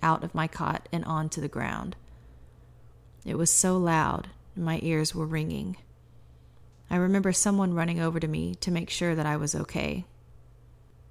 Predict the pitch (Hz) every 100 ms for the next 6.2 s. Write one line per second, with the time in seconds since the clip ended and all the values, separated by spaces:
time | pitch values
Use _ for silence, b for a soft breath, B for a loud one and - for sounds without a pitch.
0 | - - - 165 - 170 175 165 160 156
1 | 160 - - 165 - 156 143 - - -
2 | - - - - - - - - - -
3 | - - - - - - 196 185 208 202
4 | 233 226 - 180 170 165 165 170 165 165
5 | 165 156 147 156 160 151 151 156 151 147
6 | 175 180